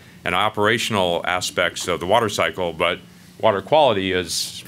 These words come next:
is sort of a different beast, and we're, we're working with AquaWatch, U S G S, and stakeholders on those kind of issues. And then citizen science really is going to involve getting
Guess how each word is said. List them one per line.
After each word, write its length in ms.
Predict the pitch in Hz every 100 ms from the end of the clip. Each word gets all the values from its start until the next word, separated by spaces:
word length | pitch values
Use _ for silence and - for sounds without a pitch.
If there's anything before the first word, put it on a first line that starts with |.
| -
is 180 | 87 87
sort 220 | 120 104
of 100 | 85
a 40 |
different 340 | 87 107 95 80
beast, 360 | 135 87 -
and 140 | 98 85
we're, 300 | 90 87 85 -
we're 160 | 92 90
working 400 | 110 101 98 92
with 120 | 85
AquaWatch, 840 | 92 - 95 82 78 85 - - - - - 98
U 140 | 101
S 120 | 92
G 200 | - 95
S, 240 | 85 82 -
and 100 | 73
stakeholders 600 | 147 143 123 101 90 76
on 160 | 85
those 200 | 85 80 85
kind 240 | - 85
of 80 | 82
issues. 500 | 117 - 80 69 - - - - - - - - - - - -
And 120 | 120
then 140 | 123
citizen 440 | 117 214 214 156 123
science 420 | 147 143 113 117
really 180 | 131 123
is 60 |
going 180 | 127 123
to 360 | 110 98 - 92
involve 600 | 107 104 107 104 101 87
getting 400 | 123 123 113